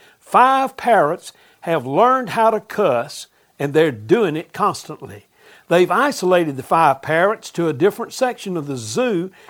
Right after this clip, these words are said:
in order to get them away from the ears of patrons, especially children. Parrots have always had a problem with using profanity, but Steve Nichols, a zoo official, said,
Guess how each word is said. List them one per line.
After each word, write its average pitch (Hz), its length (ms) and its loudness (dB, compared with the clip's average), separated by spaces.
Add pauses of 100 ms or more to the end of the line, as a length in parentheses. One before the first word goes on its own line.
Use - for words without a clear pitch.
(140)
in 254 160 -4
order 285 280 4
to 214 60 -8
get 247 240 0
them 233 160 0
away 220 300 4
from 147 220 -6
the 139 80 0
ears 175 320 2
of 127 180 -12
patrons, 180 760 -4
especially 214 540 -6
children. 98 580 -6 (580)
Parrots 294 420 -2
have 233 120 2
always 214 440 6
had 170 180 -2
a 143 40 -8
problem 160 460 0
with 143 160 -6
using 151 300 -8
profanity, 175 800 -6 (440)
but - 180 -2
Steve 285 420 -2
Nichols, 208 480 0
a 131 120 -4
zoo 226 220 -2
official, 175 460 -2
said, 180 440 -4